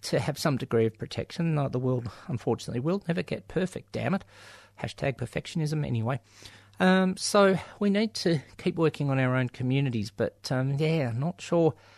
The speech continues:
As I say, how do you talk to people who won't listen on so many levels? Um, whether it's the corporate sector, whether it's some more,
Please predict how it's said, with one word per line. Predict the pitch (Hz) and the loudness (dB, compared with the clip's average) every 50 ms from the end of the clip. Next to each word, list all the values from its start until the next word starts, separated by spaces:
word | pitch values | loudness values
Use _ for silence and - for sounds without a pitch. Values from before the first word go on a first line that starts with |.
| - - - - | -20 -20 -18 -8
As | - 175 | -4 -2
I | 160 | -2
say, | 143 - 180 175 156 127 120 | 0 2 2 2 2 2 -2
how | 98 - 147 143 143 | -2 0 2 2 2
do | 139 | 2
you | 143 139 135 | 0 -2 -4
talk | - - - 117 113 - - | -4 -4 -4 -4 -4 -4 -8
to | - - | -8 -8
people | - - 117 104 - - 110 107 104 - | -4 -4 -4 -4 -2 -4 -6 -6 -6 -4
who | - 135 120 | -4 -4 -2
won't | 117 107 107 104 - | 0 0 -2 -2 -2
listen | - 117 - - - 101 101 - _ - - - - - _ _ _ | -6 -4 -4 -4 -4 -6 -8 -10 _ -20 -20 -20 -20 -20 _ _ _
on | - 117 117 113 104 - | -4 -2 -2 -2 -2 -4
so | - - 123 123 | -4 -4 -2 0
many | 117 113 110 110 107 | 0 0 0 0 0
levels? | 101 104 92 - - - - - - - - - - - | 0 0 0 -2 -4 -8 -10 -12 -14 -16 -18 -20 -16 -10
Um, | - 117 110 107 | -6 -6 -4 -2
whether | 107 110 123 147 | -2 -2 -2 -4
it's | - - - | -4 -4 -4
the | 180 | -4
corporate | - - - 147 - - - - - | -2 0 0 -2 -2 -2 -8 -6 -4
sector, | 139 135 - - - | -4 -4 -4 -6 -2
whether | 104 110 110 123 131 | 0 0 0 2 0
it's | 123 - - | -2 -2 -4
some | - - 135 127 | -4 -4 -2 -2
more, | 127 120 117 117 120 110 | 0 0 0 -2 -4 -4